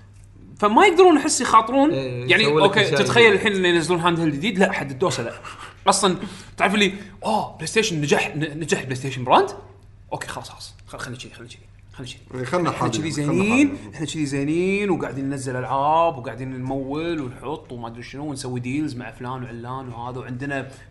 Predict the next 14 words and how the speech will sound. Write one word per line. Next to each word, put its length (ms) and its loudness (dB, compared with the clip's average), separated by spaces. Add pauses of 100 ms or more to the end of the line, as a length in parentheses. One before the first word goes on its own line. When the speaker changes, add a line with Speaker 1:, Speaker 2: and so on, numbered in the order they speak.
Speaker 1:
third 200 -8
parties 320 -4
كلهم 280 -8
يبونا 480 -6
لأن 220 -4
إحنا 440 -8
أكثر، 260 -10 (220)
أكبر 240 -10
سوق 240 -8
ماسكين. 400 -8 (120)
Speaker 3:
إيه، 260 -4 (260)
أكثر 220 -6
مبيعًا. 460 -6 (680)
Speaker 1:
فمرتاحين. 640 2